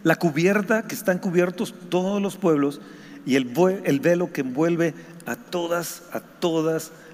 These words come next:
las naciones. Yo estaba orando y, y le decía: "Señor, ¿qué, qué, qué onda, no? ¿Qué,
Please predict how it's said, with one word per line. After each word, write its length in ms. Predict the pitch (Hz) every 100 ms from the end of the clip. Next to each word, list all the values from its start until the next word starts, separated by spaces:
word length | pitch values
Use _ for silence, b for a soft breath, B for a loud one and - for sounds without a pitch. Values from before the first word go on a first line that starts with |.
| -
las 560 | 143 143 147 - - - - - -
naciones. 840 | 127 120 - 117 101 90 - - - - - - - - - - - - - - - - - - - - - - - - - B B B B B B - - - - - -
Yo 60 | 156
estaba 220 | 175 196
orando 500 | 180 185 202 185 165
y, 120 | 143 - - - - - - - - - - - - -
y 40 |
le 60 | 156
decía: 220 | 165 175
"Señor, 500 | - 165 185 196 185 - - - - - - - - - - -
¿qué, 640 | 185 196 190 160 - - - - - - - - - - - - - -
qué, 460 | 180 180 180 180
qué 140 | 180 185
onda, 320 | 185 165 123
no? 180 | 151 175
¿Qué, 300 | 165 165